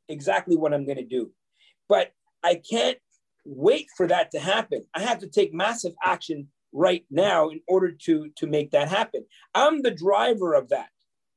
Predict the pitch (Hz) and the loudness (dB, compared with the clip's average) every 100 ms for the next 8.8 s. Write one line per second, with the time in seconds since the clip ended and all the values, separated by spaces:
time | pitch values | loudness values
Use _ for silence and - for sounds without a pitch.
0 | _ 143 196 226 _ _ 180 180 196 175 | _ 0 0 -2 _ _ -8 -2 0 4
1 | 196 185 165 143 _ 170 180 180 - 160 | 6 6 2 -6 _ -10 -8 -2 -2 -2
2 | 147 147 277 208 175 165 160 156 160 151 | -6 -8 -8 -8 -6 -4 -4 0 -2 0
3 | 254 240 - 175 151 160 156 113 - _ | -2 -2 -8 -4 -2 0 -2 -4 -12 _
4 | _ _ _ _ _ 170 185 185 190 214 | _ _ _ _ _ -2 0 0 -2 -4
5 | 190 180 - 175 156 _ 151 208 277 - | -4 -6 -2 -4 -4 _ 0 2 2 0
6 | - 214 190 170 180 170 165 - _ 202 | -4 0 0 2 0 0 -8 -10 _ -4
7 | 208 233 175 160 147 165 147 139 131 131 | -2 -4 -2 -4 -4 -2 -2 -4 -12 -10
8 | 120 - 113 - _ 160 147 | -12 -10 -10 -12 _ 2 2